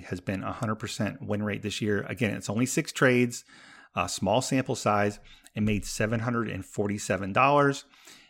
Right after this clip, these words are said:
And again, uh, there were six trades. The average winner was about a hundred twenty-five dollars. The credits here are somewhere between a dollar seventy-five and a dollar eighty for that five wide iron condor with the short strikes at delta twenty.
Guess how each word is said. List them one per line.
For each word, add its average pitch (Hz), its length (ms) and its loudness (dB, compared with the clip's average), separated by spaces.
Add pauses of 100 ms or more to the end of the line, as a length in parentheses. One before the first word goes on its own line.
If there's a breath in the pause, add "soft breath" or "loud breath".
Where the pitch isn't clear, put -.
(340 loud breath)
And 104 160 0
again, 104 580 0
uh, 104 640 -4
there 107 100 -4
were 101 260 -4
six - 320 -4
trades. 101 520 -6 (320)
The 113 140 4
average 117 260 2
winner 117 360 4
was 104 200 -2
about 101 480 2
a - 60 -2
hundred 110 260 0
twenty-five 107 460 0
dollars. 127 340 6
The 113 80 -2
credits 117 440 4
here 110 240 4
are - 20 2
somewhere 107 340 2
between 101 320 0
a 98 60 0
dollar 101 280 4
seventy-five 98 840 0
and 104 160 -6
a 92 40 -6
dollar 92 360 -2
eighty 95 260 -6
for 92 180 -8
that 90 280 -4 (460 loud breath)
five 104 320 4
wide 98 280 0
iron 101 240 -4
condor 139 400 4
with 107 120 0
the - 80 -8
short 104 240 -2
strikes 95 320 -4
at - 100 -8
delta 95 260 -8
twenty. - 440 -6